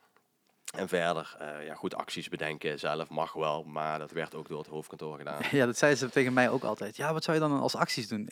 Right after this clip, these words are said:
Speaker 2: Ik zeg, "Maar het, het heeft toch geen zin om dat te bedenken, want jullie zetten dat allemaal uit."
Speaker 1: Ja, precies.
Speaker 2: En als ik met iets kom, dan zeg je toch, "Dat kost geld en dat gaan we
Speaker 1: Ja,
Speaker 2: niet doen."
Speaker 1: of
Speaker 2: Dus
Speaker 1: ze zeggen, "Nee, past niet."
Speaker 2: Ja, exact. <laughs> Dus ja, laat
Speaker 1: Ja,
Speaker 2: maar zitten.
Speaker 1: waarom verzin ik het dan?
Speaker 2: Ja, exact. Nee, dat
Speaker 1: Kan ik beter mijn tijd en energie in iets anders steken?
Speaker 2: Ja, dat zei ik inderdaad ook al zo, <laughs> zo bij, bij sollicitatie. En nog ben ik destijds aangenomen.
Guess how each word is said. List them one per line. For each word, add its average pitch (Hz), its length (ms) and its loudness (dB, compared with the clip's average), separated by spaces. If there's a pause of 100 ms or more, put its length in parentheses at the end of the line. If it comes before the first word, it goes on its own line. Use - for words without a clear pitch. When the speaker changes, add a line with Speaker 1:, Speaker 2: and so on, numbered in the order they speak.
Speaker 2:
Ik - 60 -16
zeg, 135 200 -4
"Maar 135 120 2
het, 120 100 -6
het 127 180 -4
heeft 139 160 2
toch - 100 -10
geen 127 120 0
zin 131 120 4
om 135 80 0
dat 123 140 4
te 123 80 -10
bedenken, 127 340 -4
want 110 120 0
jullie 123 140 0
zetten 117 220 -2
dat 95 80 -4
allemaal 117 240 2
uit." 120 140 8
Speaker 1:
Ja, 123 120 12 (100)
precies. 113 360 2
Speaker 2:
En 135 120 6
als 131 140 6
ik 135 180 -4
met 127 140 0
iets 139 160 -6
kom, 147 160 0
dan 147 100 0
zeg 139 120 0
je - 60 -12
toch, - 160 -2
"Dat - 140 -12
kost - 180 -4
geld 139 240 4
en 131 100 2
dat 127 80 -2
gaan 131 160 2
we 131 60 6
Speaker 1:
Ja, 139 100 12
Speaker 2:
niet 110 100 12
doen." 127 80 10
Speaker 1:
of 139 80 10
Speaker 2:
Dus 120 100 8
Speaker 1:
ze 143 60 4
zeggen, 123 320 4
"Nee, 110 140 8
past 113 260 6
niet." 80 160 -4
Speaker 2:
Ja, 135 220 0
exact. - 540 0
<laughs> - 160 0
Dus 139 160 0
ja, 131 240 2
laat 120 120 6
Speaker 1:
Ja, 123 80 12
Speaker 2:
maar 113 100 12
zitten. 104 240 0
Speaker 1:
waarom 120 200 12
verzin 131 180 2
ik - 60 6
het - 100 -10
dan? 90 240 8
Speaker 2:
Ja, 120 200 2
exact. 110 400 -6
Nee, 120 180 8
dat 120 100 8
Speaker 1:
Kan 202 120 12
ik 151 80 10
beter 165 200 12
mijn 151 120 4
tijd 160 200 12
en 165 60 10
energie 156 240 6
in 151 200 6
iets 151 80 4
anders 156 240 8
steken? 104 380 4
Speaker 2:
Ja, 123 160 4
dat 113 160 2
zei 123 160 4
ik 113 60 0
inderdaad 113 300 4
ook 110 100 2
al 113 100 6
zo, 113 200 4
<laughs> 180 180 6
zo 143 180 4
bij, 127 200 8
bij 123 280 6
sollicitatie. 117 560 2
En 190 60 2
nog 196 120 4
ben 160 120 2
ik 123 120 -2
destijds 117 340 -2
aangenomen. 104 460 -6